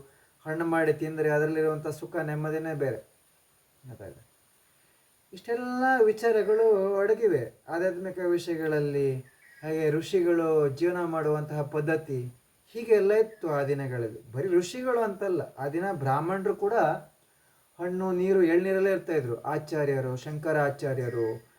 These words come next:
ಮಧ್ವಾಚಾರ್ಯರು, ಆ, ಇನ್ನು ಹಲವು ಆಚಾರ್ಯರು, ಹ್ಮ್? ಎಷ್ಟೆಲ್ಲ ಆಚಾರ್ಯರುಗಳಿದ್ರು ನೀವು ನೋಡಿದಿರಲ್ಲ.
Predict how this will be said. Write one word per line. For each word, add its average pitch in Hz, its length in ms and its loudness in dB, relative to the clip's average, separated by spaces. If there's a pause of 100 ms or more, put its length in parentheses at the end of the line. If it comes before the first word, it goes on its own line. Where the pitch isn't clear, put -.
(280)
ಮಧ್ವಾಚಾರ್ಯರು, 139 1160 0 (440)
ಆ, 156 180 -10 (380)
ಇನ್ನು 170 220 -2
ಹಲವು 160 340 2
ಆಚಾರ್ಯರು, 151 600 2
ಹ್ಮ್? 165 460 -14 (1800)
ಎಷ್ಟೆಲ್ಲ 196 340 2
ಆಚಾರ್ಯರುಗಳಿದ್ರು 175 1000 2
ನೀವು 156 140 -6
ನೋಡಿದಿರಲ್ಲ. 170 580 -2